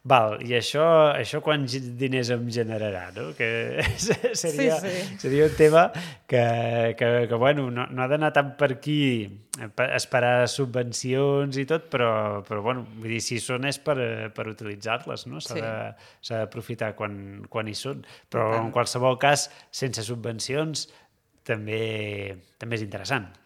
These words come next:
Speaker 1: Una
Speaker 2: Sí, sí,
Speaker 1: instal·lació
Speaker 2: és,
Speaker 1: fotovoltaica.
Speaker 2: sí, és interessant, eh,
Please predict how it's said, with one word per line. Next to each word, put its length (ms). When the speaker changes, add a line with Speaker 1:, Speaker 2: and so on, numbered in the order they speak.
Speaker 1:
Una 160
Speaker 2:
Sí, 140
sí, 100
Speaker 1:
instal·lació 400
Speaker 2:
és, 80
Speaker 1:
fotovoltaica. 580
Speaker 2:
sí, 80
és 100
interessant, 600
eh, 1000